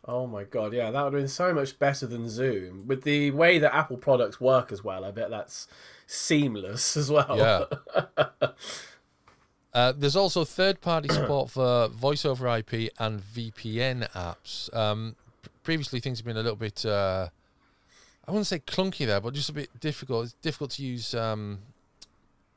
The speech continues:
Speaker 2: like, to, to, to, to configure V P Ns correctly, uh, with, um, an Apple T V, and now you can do that.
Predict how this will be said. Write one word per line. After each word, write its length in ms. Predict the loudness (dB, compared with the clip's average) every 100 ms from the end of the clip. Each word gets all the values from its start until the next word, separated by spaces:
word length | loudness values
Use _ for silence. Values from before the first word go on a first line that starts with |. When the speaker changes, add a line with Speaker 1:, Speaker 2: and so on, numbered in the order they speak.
| _ _ _ _ _ _ _ _ _
Speaker 2:
like, 140 | -8 -4
to, 140 | -6 -6
to, 100 | -12
to, 200 | -8 -8 -6
to 120 | -4
configure 520 | -4 -4 -4 -2 -4
V 180 | -4 -8
P 180 | -6 -6
Ns 200 | -6 -8
correctly, 500 | -4 -4 -4 -10 -12 -20 -20 -10
uh, 260 | -2 -2 -2
with, 340 | -4 -6 -6 -6
um, 240 | -6 -6 -12 _ -6
an 100 | -2
Apple 400 | -4 -4 -10 -8
T 320 | -6 -6 -6
V, 280 | -6 -6 -6
and 120 | -4
now 240 | -4 -4 -6
you 160 | -8 -8
can 420 | -8 -10 -10 -14 _ _
do 220 | -6 -4
that. 300 | -4 -8 -12